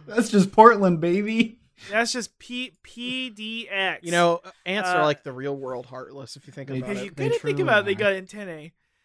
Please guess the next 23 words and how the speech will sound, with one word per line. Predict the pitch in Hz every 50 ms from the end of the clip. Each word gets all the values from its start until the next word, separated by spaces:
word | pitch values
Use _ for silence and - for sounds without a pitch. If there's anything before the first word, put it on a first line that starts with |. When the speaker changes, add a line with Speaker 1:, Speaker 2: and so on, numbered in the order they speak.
| _ _ _ _ -
Speaker 2:
Um, | 202 208 214 214 208
I'm | 208 214 226 233
your | 233 214
host, | 208 214 214 208 202 196 - -
Russ | 196 190 190 - -
Walsh, | - 190 185 175 175 175 170 - - - - _
and, | 170 170 170 170 170 165 - -
oh, | 180 208 220 196 - -
my | 185 180
co-host | 175 - 226 269 381 339 320 240 214 202 190 - - - - - _ _ _ _ _ _ _ _ -
of | 196 180 170
the | 180
program, | - 185 185 175 175 160 160 175 170 165 165 165 170 202 214 _ _ _ _ _ _ _ _ _ _ _ _ _ _ _ _ _ _
um, | - 165 160 165 165 160 160 156 151 156 147 _ _ _ - - - _ _ _ _ _ -
uh, | 170 160 156 151 151 143 - -
Alan | 190 214 226 220 208 196
Black, | 180 208 226 226 226 208 214 208 _
the | - 175
regular | 185 202 202 202 190 180 170 160
ho-, | 175 185 - - _ _ _
co-host | - 185 170 170 175 165 160 147 -
of | 160 -
Hogcast. | - 156 156 147 - 170 165 156 156 -